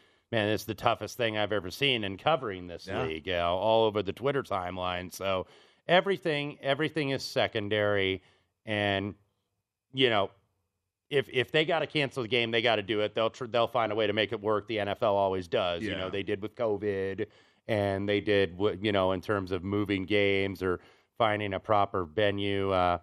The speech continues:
Speaker 1: so, <clears throat> you know, just, just looking at this and, and seeing what they are electing to do, we're just gonna be waiting for the time being.
Speaker 2: Yeah,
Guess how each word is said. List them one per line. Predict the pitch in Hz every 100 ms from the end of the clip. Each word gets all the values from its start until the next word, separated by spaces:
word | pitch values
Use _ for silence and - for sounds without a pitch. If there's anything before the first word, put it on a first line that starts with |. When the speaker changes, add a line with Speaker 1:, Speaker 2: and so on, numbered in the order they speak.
| _ _ _
Speaker 1:
so, | - 107 98 92 92 _ _ _
<clears throat> | _ _ _
you | - 294 262 180 113 110
know, | 110
just, | 104 113 - 98 82
just | 113 - 104
looking | 104 147 131 104
at | 87
this | 98 90 -
and, | 95 90
and | 92 90
seeing | - 120 104 95
what | 92 90
they | 101 95
are | 90
electing | 87 95 90 92
to | 80
do, | 78 101 92 85 82 _ _ _ -
we're | 110
just | 98 104
gonna | 113 92
be | 78 85
waiting | 90 98 85 78
for | -
the | 78
time | 78 82 73 67
being. | 82 69 65 - _
Speaker 2:
Yeah, | 98 135